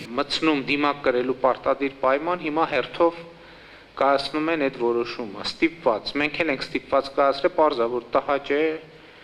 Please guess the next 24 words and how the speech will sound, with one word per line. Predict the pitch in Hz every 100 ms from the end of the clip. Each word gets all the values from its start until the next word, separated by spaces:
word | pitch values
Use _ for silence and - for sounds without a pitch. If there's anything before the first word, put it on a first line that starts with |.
| - - 123
այնքան | 143 - 147 135
էլ | 120
հաճելի | 135 131 135 131 127
չէ, | - 156 156 160 147 - - -
ը, | 135 127 123 - - 117
սեփական | - 139 147 135 143 143
քաղաքացիներին | 123 120 127 117 - 131 139 139
պարտադրել, | 131 120 127 127 135 139 127
որ | 123 117 -
դիմակ | 131 139 143 143
կրեն, | - 143 147 147
մեզ | 131 123
էլ | 135 117 117
բոլորիս | 123 123 127 120 113 - -
հաճելի | 127 117 131 127 127
չէ, | 147
որ | 139 123
մենք | 120 113
նստած | 113 - - 123 127
ենք | 127 - - - - - - -
դիմակներով, | 131 139 143 139 151 165 196
բայց, | 151 160 170 -
ը, | - - 127 120 117 107
ը, | -